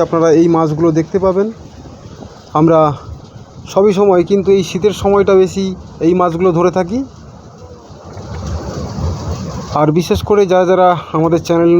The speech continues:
নতুন, অবশ্যই চ্যানেলটি সাবস্ক্রাইব করে বেল আইকন on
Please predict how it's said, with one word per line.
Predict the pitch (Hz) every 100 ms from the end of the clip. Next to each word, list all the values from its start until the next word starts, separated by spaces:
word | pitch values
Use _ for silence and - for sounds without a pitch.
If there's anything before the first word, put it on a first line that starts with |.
| 180
নতুন, | 180 196 165
অবশ্যই | 165 160 170 156 151 -
চ্যানেলটি | 151 151 156 156
সাবস্ক্রাইব | 160 - 190 175
করে | 190 185 180 - - - - - - -
বেল | 151 170
আইকন | 170 170 175 160 - - - - - - -
on | 165